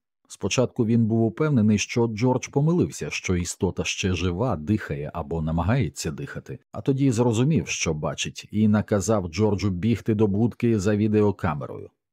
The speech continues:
«А як щодо мо-, нам не знадобиться мотузка, тому що ми туди не заходитимемо поки що. Ми не заходимо, але камера потрібна, якомога швидше». Джордж, як сомнамбула, рушив за ріг сараю.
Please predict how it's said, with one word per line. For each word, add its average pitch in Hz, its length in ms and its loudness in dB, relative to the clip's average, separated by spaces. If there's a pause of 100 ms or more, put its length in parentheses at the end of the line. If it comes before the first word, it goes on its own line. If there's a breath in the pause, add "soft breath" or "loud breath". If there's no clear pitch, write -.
(400)
«А 85 340 -4
як 92 280 -2
щодо 107 360 0
мо-, 107 220 2 (240)
нам 98 500 2
не 104 120 4
знадобиться 104 720 0
мотузка, 90 680 0
тому 101 300 2
що 107 200 0
ми 104 120 4
туди 104 240 0
не 104 140 4
заходитимемо 87 960 0 (160)
поки - 280 -6
що. - 260 -12 (280 soft breath)
Ми 92 220 2
не 117 140 4
заходимо, 80 580 -2
але 87 260 0
камера 98 440 2
потрібна, 127 520 -4
якомога 165 560 0
швидше». - 440 -2 (1080)
Джордж, 90 560 -2
як 95 240 -2
сомнамбула, 95 760 2
рушив 98 380 -2
за 90 160 2
ріг 92 200 -4
сараю. - 480 -6